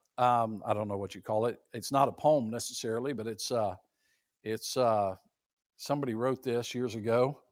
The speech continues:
It's called The Obituary of Mister Prayer Meeting. The Obituary of Mister Prayer Meeting. Think about that.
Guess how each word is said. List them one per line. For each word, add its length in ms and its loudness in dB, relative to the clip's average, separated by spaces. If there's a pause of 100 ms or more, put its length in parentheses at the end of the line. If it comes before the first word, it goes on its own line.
(560)
It's 180 -4
called 340 10
The 140 6
Obituary 1000 2 (320)
of 140 -10
Mister 320 -6
Prayer 320 -2
Meeting. 420 -10 (1120)
The 140 -2
Obituary 800 -2 (180)
of 120 -8
Mister 300 -8
Prayer 300 0
Meeting. 360 -8
Think 180 -4
about 240 2
that. 220 -12